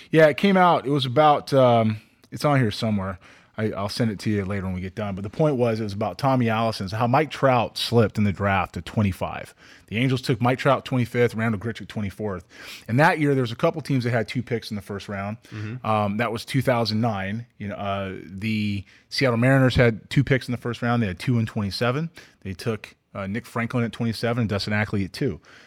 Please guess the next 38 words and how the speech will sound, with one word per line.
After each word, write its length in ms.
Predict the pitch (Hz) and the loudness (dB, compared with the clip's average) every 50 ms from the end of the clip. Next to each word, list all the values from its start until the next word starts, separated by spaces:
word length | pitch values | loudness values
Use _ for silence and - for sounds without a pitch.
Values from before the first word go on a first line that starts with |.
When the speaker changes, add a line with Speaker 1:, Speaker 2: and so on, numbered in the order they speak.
| _ _ | _ _
Speaker 1:
The 280 | - 104 92 98 - - | -10 -8 -8 -8 -8 -6
Anaheim 360 | 113 117 117 107 117 110 110 | -6 -4 -4 -2 -2 -2 0
Angels, 320 | 110 117 113 123 113 101 104 | 0 -2 -2 -2 -4 -4 -6
again, 320 | 87 95 110 120 131 127 | -6 -4 -2 -2 0 0
had 240 | 117 113 101 92 85 | -2 -2 -4 -4 -4
Randall 240 | 104 104 104 98 90 | -4 -4 -4 -4 -4
Grichuk, 400 | 101 113 113 - - 131 123 - - _ _ - | -4 -4 -4 -4 -6 -6 -8 -10 -18 _ _ -10
took 180 | - 120 - 117 | -10 -8 -6 -4
him 80 | 110 | -6
twenty-four, 500 | 107 - 120 110 101 - - 113 131 139 | -4 -4 -4 -4 -4 -4 -4 -4 -2 -2
and 100 | 120 101 | 0 -2
Mike 160 | 101 107 104 | -2 -4 -6
Trout 220 | - - 113 107 104 | -4 -4 -4 -4 -4
at 60 | 92 | -6
twenty-five. 560 | - - 107 104 95 - 113 104 95 90 87 - - - - - _ _ _ _ _ - | -6 -6 -6 -6 -4 -4 -2 -2 -4 -4 -6 -12 -18 -20 -20 -20 _ _ _ _ _ -8
The 440 | 98 110 110 107 107 104 101 101 - - | -6 -4 -2 -2 -2 -2 -4 -6 -8 -8
Arizona 280 | 110 117 107 117 117 110 | -6 -6 -4 -2 -2 0
Diamondbacks 640 | 107 147 175 175 151 120 104 98 82 - - - - - | 2 4 4 4 4 2 0 -2 -4 -6 -10 -16 -18 -10
had 200 | - - 107 - | -6 -6 -4 -2
pick 180 | - 127 117 - | -2 -4 -4 -4
sixteen 400 | - - 135 - - - 131 117 | -4 -4 -4 -4 -2 -2 0 0
and 100 | 113 104 | 0 2
seventeen 460 | - 131 131 120 110 - - 98 87 | 2 0 0 0 0 -2 -4 -4 -4
back-to-back. 640 | 82 104 98 95 - - 98 131 123 95 - - - - - - - - _ | -4 -4 -6 -6 -6 -6 -4 -2 -2 -4 -6 -10 -16 -20 -20 -20 -20 -18 _
They 100 | - 95 | -10 -8
took 280 | - - 127 110 - - | -4 -2 -2 -2 -2 -4
A 120 | - 113 123 | -4 -4 -2
J 160 | 113 123 107 | -2 -2 -4
Pollock 460 | - - - 156 156 131 107 101 - | -4 0 2 2 2 2 0 -4 -6
at 140 | 113 95 - | -8 -8 -6
pick 180 | - 123 - - | -8 -8 -6 -6
seventeen, 640 | - - 117 107 101 98 - - 190 180 117 85 | -4 -2 -2 -2 -2 -4 -4 0 0 0 0 0
who's 160 | 85 - - | -2 -6 -6
turned 160 | - - 120 | -4 -4 -4
out 80 | 107 98 | -4 -4
to 80 | - 95 | -6 -6
be 140 | 95 95 | -6 -4
a 60 | 92 | -6